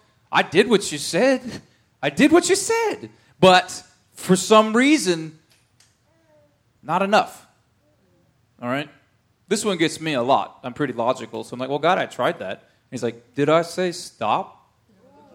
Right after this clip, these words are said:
I'm like, "Oh, man. Guess not."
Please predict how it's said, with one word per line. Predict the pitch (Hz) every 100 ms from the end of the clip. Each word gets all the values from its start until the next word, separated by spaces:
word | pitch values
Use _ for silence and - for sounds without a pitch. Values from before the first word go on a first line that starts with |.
| - _ -
I'm |
like, | 113 98 117
"Oh, | 101 85
man. | 104 110 82 _ _ _ _ _ _ _ _ _
Guess | 107 104 117
not." | 120 -